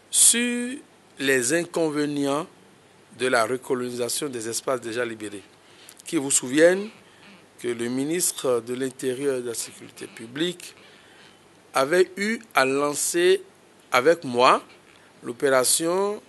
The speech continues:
de, euh, l'opération anti-recolonisation.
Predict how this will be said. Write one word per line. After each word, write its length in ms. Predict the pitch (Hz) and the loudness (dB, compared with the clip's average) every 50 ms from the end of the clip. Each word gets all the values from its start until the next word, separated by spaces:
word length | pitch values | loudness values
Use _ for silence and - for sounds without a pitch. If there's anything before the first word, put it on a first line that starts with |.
| - - | -20 -18
de, 560 | 127 117 110 117 120 123 131 135 143 156 165 175 - - - _ - - - - - - - | -18 -14 -8 -6 -4 -2 -2 -2 -2 -4 -6 -8 -12 -20 -20 _ -20 -20 -20 -20 -20 -18 -12
euh, 800 | - 62 62 62 62 62 62 58 - - 57 55 57 55 - - - - - - 131 | -8 -6 -6 -4 -4 -4 -4 -4 -6 -8 -8 -8 -8 -8 -8 -10 -12 -14 -16 -14 -12
l'opération 520 | 139 135 135 160 147 147 147 - - 180 - | -10 -8 -4 0 0 2 2 0 -2 -4 -2
anti-recolonisation. 1300 | - 165 151 147 - - 226 220 170 147 151 147 - 160 151 143 143 139 143 135 135 - - 147 127 | -2 -2 -2 -2 -2 -2 0 0 0 0 -2 -4 -2 -2 -2 -2 0 2 2 2 2 0 -2 -4 -4